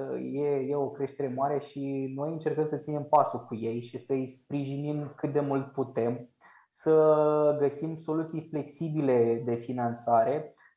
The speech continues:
Și când zic asta, mă refer că putem accesa, să zic așa, două dintre marile lor nevoi. Partea de, uh, să zic, investiții în zona de sedii,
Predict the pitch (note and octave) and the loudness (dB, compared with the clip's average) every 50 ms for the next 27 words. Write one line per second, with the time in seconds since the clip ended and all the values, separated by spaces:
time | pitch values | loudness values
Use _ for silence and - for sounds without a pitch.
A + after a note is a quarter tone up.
0 | _ _ _ - - C#3 - - D#3+ D#3+ D#3+ D3 E3+ E3+ E3+ - F3 F3+ F3 - | _ _ _ -10 -8 -8 -4 -2 -2 -2 0 -2 -4 -4 2 4 4 4 4 4
1 | - F#3 F3+ F3 E3+ E3+ E3+ E3 D#3 - - F3 F3 F3 - F3 F3 F3 E3+ F3 | 2 2 4 2 0 0 0 0 0 0 -2 -2 -2 0 0 2 2 2 2 0
2 | - - - _ _ _ - - - _ _ _ _ - D#3 D3 D3+ D#3 E3 E3+ | -4 -10 -16 _ _ _ -20 -20 -20 _ _ _ _ -4 -4 -4 0 2 2 2
3 | E3+ E3+ - D#3+ D3 C#3+ C#3+ - D3+ C#3+ C#3 - - D#3 D#3 D3+ D3 D3 C#3+ C#3+ | 2 -2 2 4 4 4 4 2 -2 -2 -2 2 6 8 10 10 10 10 8 8
4 | C#3+ C#3 C#3 C#3 C3+ C#3 - - C3+ C3 C3 C#3 C3+ C#3 C3+ - - - C#3 C3+ | 8 6 6 4 4 0 -4 -8 -10 -10 -8 -2 0 2 2 2 2 2 4 6
5 | C3+ C3 C3 B2+ B2+ B2+ - C#3 C3+ C3+ C3 B2+ B2 B2 B2 A#2+ B2 A#2+ A#2+ A#2+ | 6 6 4 2 0 0 -2 -2 0 0 0 0 -2 -4 -6 -4 -4 -4 -4 -6
6 | A#2 - - _ A#2+ B2 B2+ B2+ B2 A#2+ A#2+ A#2 A#2 A#2 A#2+ B2 A#2+ A#2 A#2+ A#2 | -8 -12 -14 _ -2 0 2 2 2 0 -2 -2 0 2 2 2 2 2 0 -2
7 | A#2 A#2 - B2 A#2+ A2+ - - - - - - - _ _ _ - C3 C3 C3 | -4 -4 -4 -2 0 0 0 -2 -4 -10 -18 -20 -20 _ _ _ 4 6 6 6
8 | - D#3 D#3 D3+ D3+ D3+ D3 D3 D3 D3 C#3+ C#3+ C#3+ C#3+ C#3 C#3 C#3 C#3 - - | 4 2 2 2 4 4 4 4 4 4 2 2 2 0 0 -2 -2 -6 -10 -16
9 | - - C#3+ B2+ B2+ B2 B2 B2 B2 A#2+ A#2 A#2 A2 - - G2+ G2+ - F#2 - | -14 -6 -2 0 0 2 2 2 2 4 2 2 2 0 -4 -8 -12 -14 -18 -20
10 | - _ _ _ _ - - B2+ A#2+ B2 B2+ B2 B2 C3 C3+ C#3 C#3 C3 C3 B2+ | -20 _ _ _ _ -10 -8 -8 -6 -6 -8 -8 -8 -8 -6 -6 -4 -2 -2 -4
11 | A#2 C3 - D3+ D#3 D3+ D3+ - C#3+ C3 B2+ B2 - D3+ C3+ A#2+ A#2 A#2 A#2 A#2+ | -4 -4 -6 -6 -8 -8 -8 -8 -6 -6 -6 -6 -8 -8 -8 -6 -6 -6 -6 -4
12 | C3 C#3+ D3 C#3+ C3+ C3 B2+ C3 B2+ B2+ B2 B2 A#2+ A#2 A#2 - - - _ - | -4 -2 0 0 0 0 0 -2 -2 -2 -2 -2 -2 -4 -6 -6 -12 -20 _ -18
13 | - - B2+ C#3 C#3 C3 C3 C3+ D3 D#3+ D#3+ D#3 | -6 -2 0 0 0 0 -2 -4 -4 -4 -6 -8